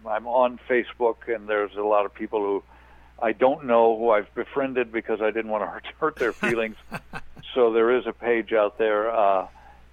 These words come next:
Speaker 1: there's a film, actually, that I made three years ago with a wonderful director in Wisconsin, director named Tate Bunker. The film is called The Field, that is out on video d-, on demand.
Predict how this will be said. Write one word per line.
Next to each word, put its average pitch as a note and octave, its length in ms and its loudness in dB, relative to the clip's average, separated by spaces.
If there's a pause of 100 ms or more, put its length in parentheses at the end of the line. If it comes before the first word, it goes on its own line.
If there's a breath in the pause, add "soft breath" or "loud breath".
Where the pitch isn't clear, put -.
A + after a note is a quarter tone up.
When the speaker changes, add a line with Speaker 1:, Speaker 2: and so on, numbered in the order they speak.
(120)
Speaker 1:
there's A2+ 340 2
a G#2+ 100 -2 (160)
film, F3+ 360 2
actually, A2+ 340 0
that A2 160 0
I A2+ 80 0
made A#2 320 -2
three C3+ 240 -2
years C#3+ 200 -2
ago G#2+ 200 -2
with G2 80 -4
a G2+ 60 -4
wonderful C3+ 520 -4
director A#2 720 -4
in G#2+ 360 -10
Wisconsin, A2 760 -8 (480 soft breath)
director B2+ 320 -2
named A2+ 220 -8
Tate B2+ 260 -4
Bunker. A#2+ 320 -2
The G2+ 120 -4
film C3+ 320 -4
is A2 120 -8
called A2 220 -2
The G#2+ 100 -4 (140)
Field, A2+ 540 -4 (500 soft breath)
that A2+ 160 0
is A2 180 0 (160)
out D3+ 280 0
on C3 220 -4
video C#3 360 -2
d-, C#3 120 -4
on A#2+ 200 -6
demand. A#2+ 640 -6